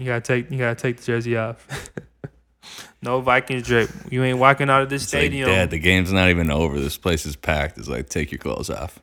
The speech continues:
Speaker 1: It's like, "I'm, we're, we're at bottom seats. Like, we gotta walk all the way up. I don't care."
Speaker 2: <laughs>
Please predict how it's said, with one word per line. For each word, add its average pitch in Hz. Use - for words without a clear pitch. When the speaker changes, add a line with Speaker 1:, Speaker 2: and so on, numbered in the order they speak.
Speaker 1:
It's -
like, 131
"I'm, 139
we're, 143
we're 143
at 139
bottom 135
seats. 131
Like, 117
we 123
gotta 127
walk 123
all 123
the 123
way 123
up. 113
I 107
don't 113
care." 110
Speaker 2:
<laughs> -